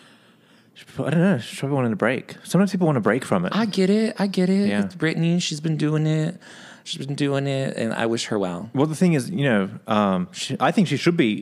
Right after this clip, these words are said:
Speaker 1: in the facility because she might, you, the family might know when she's off her meds, she goes on a suicide rant
Speaker 2: Yeah.
Speaker 1: or something.
Speaker 2: Remember
Speaker 1: So
Speaker 2: when they
Speaker 1: keep
Speaker 2: had
Speaker 1: her
Speaker 2: to
Speaker 1: safe.
Speaker 2: bring her out the house in the stretcher?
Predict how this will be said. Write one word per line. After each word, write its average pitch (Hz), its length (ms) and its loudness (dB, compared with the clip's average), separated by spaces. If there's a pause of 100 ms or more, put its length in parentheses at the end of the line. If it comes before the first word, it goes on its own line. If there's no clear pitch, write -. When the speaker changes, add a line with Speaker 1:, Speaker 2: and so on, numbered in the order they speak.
Speaker 1:
in 110 100 2
the 101 80 2
facility 98 480 -2
because 104 340 -2
she 117 140 -4
might, 123 280 2 (200)
you, 110 180 -6 (360)
the - 80 -2
family 139 240 2
might 117 180 2
know 117 180 4
when 107 140 0
she's 107 160 -4
off 101 180 -4
her 117 60 -2
meds, 113 280 2
she - 180 -4
goes 104 140 2
on 101 80 -2
a 95 40 0
suicide 113 680 0 (160)
rant 120 420 0 (200)
Speaker 2:
Yeah. 120 460 -2
Speaker 1:
or 120 80 -2
something. 139 420 0
Speaker 2:
Remember 220 140 4
Speaker 1:
So 214 60 4
Speaker 2:
when 202 100 2
they 190 140 0
Speaker 1:
keep - 240 -2
Speaker 2:
had 165 40 2
Speaker 1:
her 156 40 2
Speaker 2:
to - 80 -2
Speaker 1:
safe. 160 120 0
Speaker 2:
bring 139 140 2
her 151 100 0
out 147 160 -2
the 143 80 -2
house 143 320 -4
in 127 80 -4
the 110 60 -2
stretcher? 151 640 -4